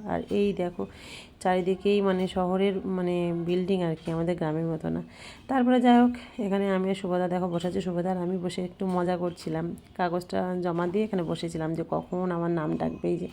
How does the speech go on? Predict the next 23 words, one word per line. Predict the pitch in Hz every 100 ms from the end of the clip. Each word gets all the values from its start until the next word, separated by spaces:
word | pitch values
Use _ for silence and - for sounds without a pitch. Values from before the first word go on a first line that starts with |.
| - - - - - - - -
উম, | 175 170 170 170
মানে | 190
একটা | 190 190 214
কাগজ | 208 202 208
যেটা, | 196 202
আহ, | 196 196 190 185 185
ইয়ে, | 220
সেটা | 226 208 208
জমা | 196 190
দেওয়া | 196
হচ্ছে, | 196
এটা | 220 196
হচ্ছে | 196
প্রেসক্রিপশান, | 196 190 - 170 - 151 - - - -
হাতে | 180 165
নিয়ে | 170 170
বসে | 165 -
আছি। | 165 - 190 - - - - -
তো | 196
যাই | 190 214
হোক | 226
জমা | 202 190 190
দিয়েছি। | 185 196 196 220